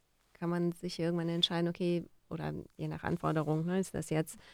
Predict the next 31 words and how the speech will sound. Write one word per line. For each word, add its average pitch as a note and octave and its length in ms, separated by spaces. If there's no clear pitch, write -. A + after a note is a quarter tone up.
ein F3 80
Reifen, F3 520
der E3+ 320
noch E3 240
in E3 140
Abrieb F#3 360
besonders F#3 480
gut F#3+ 220
sein F3+ 240
soll, F3 360
aber - 200
dann F3 160
muss F#3 220
man F3 120
ein E3+ 40
bisschen F3+ 300
Abstriche - 560
machen F3 360
in E3+ 120
den E3 180
anderen F#3+ 320
Eigenschaften. G3 840
Oder F3+ 300
ist F3+ 160
das E3+ 220
der F3+ 560
Rovi-Reifen, F#3 960
ne, F3 220
Rollwiderstand, E3+ 880
und, D#3+ 380
ähm, D3+ 380